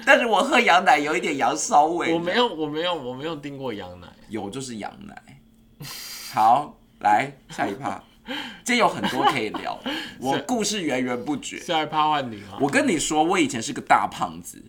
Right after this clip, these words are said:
Speaker 1: 大家一定要去听我减肥四十公斤那一集，又要蹭流量了。
Speaker 2: 又在推销了。
Speaker 1: 而且我后来发现那一集流量真的之高欸。
Speaker 2: 对。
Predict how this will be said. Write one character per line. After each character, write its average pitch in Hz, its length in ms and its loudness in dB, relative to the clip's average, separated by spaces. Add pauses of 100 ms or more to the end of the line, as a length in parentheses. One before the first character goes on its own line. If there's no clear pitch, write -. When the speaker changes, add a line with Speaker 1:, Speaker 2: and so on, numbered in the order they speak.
Speaker 1:
大 196 100 0
家 220 140 6
一 151 80 -2
定 143 60 -6
要 165 120 4
去 160 100 -4
听 147 200 -6
我 135 80 -2
减 107 200 -8
肥 107 120 -6
四 120 160 -8
十 104 140 -8
公 98 180 -8
斤 101 160 -6
那 98 120 0
一 107 60 -2
集， 104 160 -8
又 110 100 -2
要 135 80 2
蹭 135 220 -4
流 202 140 0
量 196 40 0
了。 196 140 0
Speaker 2:
又 - 60 4
在 - 40 4
推 160 140 4
销 139 320 6
了。 113 320 -2
Speaker 1:
而 - 80 2
且 247 80 4
我 269 80 6
后 196 60 4
来 196 120 8
发 170 140 0
现 175 80 -4
那 170 80 0
一 170 40 -2
集 127 120 -6
流 107 160 -2
量 127 140 -4
真 123 100 -10
的 101 80 -8
之 98 300 -10
高 87 320 -6
欸。 127 120 -4
Speaker 2:
对。 120 320 -4